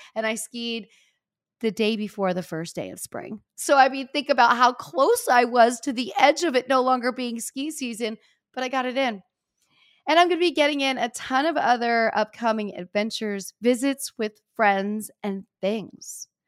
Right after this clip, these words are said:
I have some incredible interviews coming up, and I've been getting out and doing interviews, and I have to remind myself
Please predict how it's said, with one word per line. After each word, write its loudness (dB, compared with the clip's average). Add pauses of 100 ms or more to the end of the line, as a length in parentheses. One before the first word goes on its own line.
(460)
I 6
have 2
some -6
incredible -10
interviews -6
coming -6
up, -8 (440)
and 4
I've 4
been -2
getting 2
out -4
and -12
doing -10
interviews, -12
and -12
I -8
have -6
to -20
remind -10
myself -12